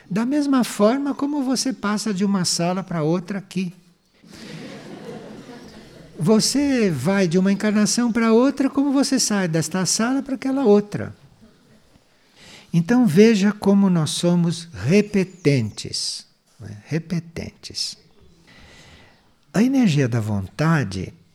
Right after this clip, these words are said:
vai estar mais presente no próximo sistema solar.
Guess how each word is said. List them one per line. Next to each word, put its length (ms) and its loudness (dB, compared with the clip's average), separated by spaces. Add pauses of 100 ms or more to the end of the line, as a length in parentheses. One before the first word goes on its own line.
(480)
vai 320 0
estar 320 -4
mais 280 -6
presente 800 -10 (120)
no 120 -6
próximo 500 -6
sistema 440 -6
solar. 440 -10